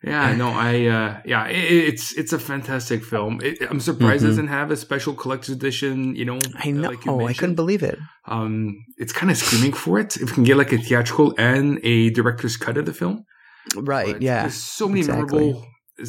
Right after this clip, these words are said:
Speaker 1: uh, scenes from the film and just sound bites and, oh, yeah, it's, it's one of my favorite cult seventies films.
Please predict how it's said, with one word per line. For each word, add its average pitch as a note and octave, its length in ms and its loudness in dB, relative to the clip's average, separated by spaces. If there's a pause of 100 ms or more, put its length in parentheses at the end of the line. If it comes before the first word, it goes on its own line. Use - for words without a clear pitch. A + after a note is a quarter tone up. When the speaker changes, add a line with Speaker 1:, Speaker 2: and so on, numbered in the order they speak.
Speaker 1:
uh, B2 160 2
scenes C#3+ 640 0
from D#3 160 0
the D#3 100 6
film D3+ 480 4
and A#2+ 160 4
just A#2+ 220 0
sound C3 340 2
bites G2 320 -2
and, G#2 240 -8
oh, C3 220 2 (480)
yeah, A2+ 220 0
it's, - 400 0 (100)
it's B2+ 200 -2
one D#3+ 100 2
of C#3 80 0
my B2 260 6 (260)
favorite A2+ 340 2
cult A2 300 -2
seventies G2+ 340 -6
films. - 200 -12